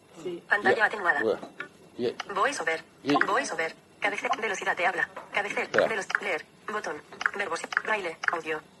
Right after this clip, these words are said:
Speaker 2: Rotor. Botón. Acción. Estilo de escritura. Res-, pronunciar al es-, teclas de, lee siempre las, explorar imágenes. Cursor grande. Límite para doble, límite para doble, cursor grande. Límite para doble pulsación. Cero coma veinticinco segundos.
Speaker 3: Vale.
Speaker 2: Botón.
Speaker 3: Aquí si entro, podría configurarlo,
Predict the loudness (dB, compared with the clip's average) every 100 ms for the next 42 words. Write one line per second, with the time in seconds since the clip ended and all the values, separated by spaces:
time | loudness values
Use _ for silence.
0 | -2 0 0 -2 -6 -12 -10 -6 -4 -6
1 | -4 0 0 0 -2 0 -2 -2 -2 -4
2 | -4 -8 -6 -2 0 -2 -4 -4 -2 0
3 | 0 2 2 0 0 -2 0 -2 0 -2
4 | -2 0 0 0 -2 0 -2 -2 -4 -4
5 | 2 4 4 2 -2 -4 -4 -4 -4 -4
6 | -2 0 -2 -4 -6 -2 -2 -2 -2 -2
7 | 0 -2 -6 -6 -4 -4 -4 -2 -2 -6
8 | -2 -2 0 -2 -2 -4 -8 -6 -4 -2
9 | -2 -4 -2 0 -2 -4 -4 -6 -2 -4
10 | -4 -10 -10 -4 0 2 2 2 -2 -4
11 | -4 -2 -4 -4 -4 -4 4 4 4 -2
12 | -4 -8 -10 -16 -2 0 2 6 8 8
13 | 10 12 12 12 6 6 6 4 6 6
14 | 8 8 6 4